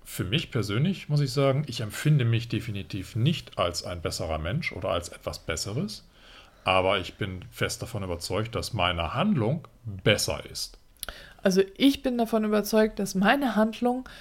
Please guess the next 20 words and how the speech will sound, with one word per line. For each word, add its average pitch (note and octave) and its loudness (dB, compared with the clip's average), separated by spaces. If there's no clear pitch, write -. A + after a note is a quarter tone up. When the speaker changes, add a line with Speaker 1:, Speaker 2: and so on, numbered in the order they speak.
Speaker 2:
jetzt G#3 4
mehr A3+ 4
mit G#3 0
meinem G#3 4
Gefühl C4 10
in F#3 -2
Einklang, F#3 0
äh, - 0
also F#3 4
ist, - 2
dass G3+ 2
ich, - -4
ich B3+ -2
folge A#3 4
halt G3 2
mehr A3 6
meinem G#3+ 6
Gefühl. G3 6
Mein, F#3+ 2
also F3+ -2